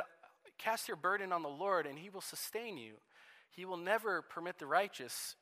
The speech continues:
to be moved." He had to come to a total reliance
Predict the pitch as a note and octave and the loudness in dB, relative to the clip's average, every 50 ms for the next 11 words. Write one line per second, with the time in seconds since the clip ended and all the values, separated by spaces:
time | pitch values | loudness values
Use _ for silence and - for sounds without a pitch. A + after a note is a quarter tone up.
0 | _ - - E3 D3+ D3+ D3 E3+ G3 F3+ C3 A2 G2+ G#2 - - - - _ _ | _ -14 -14 -10 -8 -8 -8 -6 -6 -6 -6 -6 -10 -14 -20 -20 -20 -20 _ _
1 | _ _ _ _ _ _ _ _ _ _ _ _ _ _ _ _ _ _ _ _ | _ _ _ _ _ _ _ _ _ _ _ _ _ _ _ _ _ _ _ _
2 | _ _ _ _ _ _ _ _ _ _ _ _ _ _ _ _ _ _ _ _ | _ _ _ _ _ _ _ _ _ _ _ _ _ _ _ _ _ _ _ _
3 | _ _ _ _ _ _ _ _ _ _ _ _ _ _ _ _ _ _ _ _ | _ _ _ _ _ _ _ _ _ _ _ _ _ _ _ _ _ _ _ _
4 | _ _ _ _ _ _ _ _ _ _ _ _ _ _ _ _ _ _ _ - | _ _ _ _ _ _ _ _ _ _ _ _ _ _ _ _ _ _ _ -4
5 | A#3 F#3 - - G3+ F#3 - F3 D3 - - - A3 G#3+ F#3+ E3 D#3 D3 D#3 E3+ | -4 -2 2 2 2 2 2 -6 -8 -4 0 0 2 2 4 2 2 4 6 6
6 | F#3+ G3+ G3+ F#3 E3 D3+ - - - - - | 6 6 6 4 2 0 -2 -4 -4 -4 -6